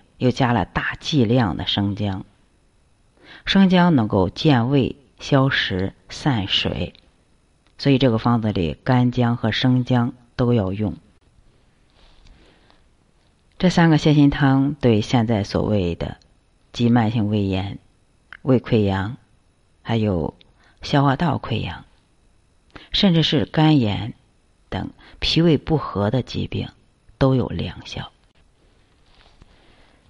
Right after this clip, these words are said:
西医认为慢性浅表性胃炎是不需要治疗的，他们认为是消化不良，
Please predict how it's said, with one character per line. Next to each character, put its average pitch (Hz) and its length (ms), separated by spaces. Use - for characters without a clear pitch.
西 - 280
医 - 20
认 143 260
为 98 320
慢 165 360
性 107 240
浅 113 220
表 117 160
性 107 200
胃 110 140
炎 98 300
是 - 160
不 - 140
需 - 180
要 107 140
治 - 160
疗 98 360
的， - 140
他 - 120
们 190 120
认 160 160
为 87 120
是 92 160
消 117 220
化 120 160
不 113 140
良， 101 380